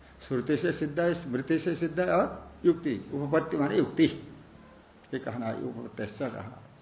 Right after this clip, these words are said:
अविद्या काम क्लेश बीज निमित्तानि ही कर्माणि जन्मांतरा-, जन्मांतर अंकुरम आरभन्ते, ये युक्ति है। ये अविद्या, जिस अज्ञान में अविद्या, अस्मिता,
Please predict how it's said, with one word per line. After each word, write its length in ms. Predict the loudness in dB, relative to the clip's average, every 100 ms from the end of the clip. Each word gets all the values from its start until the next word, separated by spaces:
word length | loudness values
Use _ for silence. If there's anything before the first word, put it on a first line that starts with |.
| -20 -20 -20 -20 -20 -20 -20 -20 -20 -20 2
अविद्या 500 | 6 8 10 12 12
काम 420 | 10 8 8 8
क्लेश 260 | 6 6 8
बीज 300 | 10 10 10
निमित्तानि 640 | 6 4 4 6 6 6
ही 120 | 4
कर्माणि 580 | 6 6 6 4 6 4
जन्मांतरा-, 1080 | 4 4 4 4 4 6 8 6 4 0 -2
जन्मांतर 560 | 2 4 4 4 6
अंकुरम 520 | 6 4 4 4 4
आरभन्ते, 920 | 4 4 4 2 0 2 4 6 4 4 0 -8 -2
ये 120 | 2
युक्ति 260 | 4 6 6
है। 200 | 6 2
ये 200 | -4 -10 -18 -20 -20 -20 -20 -20 -20 -20 0
अविद्या, 840 | 4 6 6 8 8 8 4 -4 -12 -18 -20 -20 -20 -20 -20 -16 2
जिस 180 | 6 8
अज्ञान 440 | 8 10 8 8
में 120 | 6
अविद्या, 520 | 6 6 4 6 6 8
अस्मिता, 800 | 6 2 2 4 6 4 -2